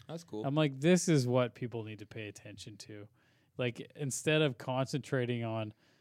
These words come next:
Speaker 2: all this negative bullshit or bullshit these days, how about you concentrate on, like, living a healthy life and helping people and
Speaker 1: It's the
Speaker 2: bettering
Speaker 1: way it should be.
Speaker 2: yourself and learning and focus on,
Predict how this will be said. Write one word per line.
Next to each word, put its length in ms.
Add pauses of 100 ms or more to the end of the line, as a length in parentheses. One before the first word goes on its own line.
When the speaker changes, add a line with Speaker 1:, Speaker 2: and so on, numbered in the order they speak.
(180)
Speaker 2:
all 220
this 180
negative 480
bullshit 440
or 480
bullshit 440
these 200
days, 440 (800)
how 80
about 120
you 160
concentrate 680
on, 220
like, 340
living 400
a 60
healthy 420
life 460
and 100
helping 460
people 640
and 420 (640)
Speaker 1:
It's 100
the 100
Speaker 2:
bettering 260
Speaker 1:
way 80
it 40
should 60
be. 60
Speaker 2:
yourself 380
and 220
learning 640
and 220 (400)
focus 480
on, 560